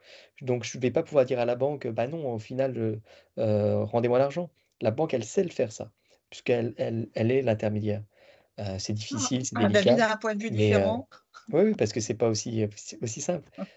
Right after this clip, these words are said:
Speaker 1: Mais, euh, cela dit, euh, dans le, dans le web trois, je ne peux pas revenir en arrière. Et par conséquent, euh, ce, ce non-retour en arrière explique pourquoi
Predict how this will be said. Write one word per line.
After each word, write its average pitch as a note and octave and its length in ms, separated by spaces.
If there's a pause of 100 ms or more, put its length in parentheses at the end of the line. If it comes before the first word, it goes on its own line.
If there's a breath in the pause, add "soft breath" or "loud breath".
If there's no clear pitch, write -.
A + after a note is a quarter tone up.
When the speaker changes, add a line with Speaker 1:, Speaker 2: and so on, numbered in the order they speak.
(140)
Speaker 1:
Mais, A#2+ 460
euh, A#2 80
cela A#2+ 260
dit, D3+ 320
euh, G#2+ 340 (360)
dans C3+ 160
le, A#2+ 240
dans A2 140
le G#2+ 240
web G#2 200
trois, D#3 220
je B2 100
ne A#2 60
peux A2+ 120
pas B2+ 160
revenir G#2 300
en G2 80
arrière. G#2+ 300 (520 soft breath)
Et A#2+ 100
par A2 200
conséquent, B2+ 680
euh, G#2+ 180
ce, G#2+ 260
ce A2 140
non-retour A2+ 400
en G2+ 40
arrière A2 220
explique C3 300
pourquoi A#2 360